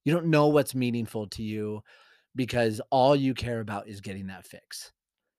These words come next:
So, going back to these questions, um,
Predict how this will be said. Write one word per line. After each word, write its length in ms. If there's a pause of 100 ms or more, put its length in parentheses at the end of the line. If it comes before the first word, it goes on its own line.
(640)
So, 300 (1900)
going 200
back 200
to 80
these 180
questions, 680 (1300)
um, 440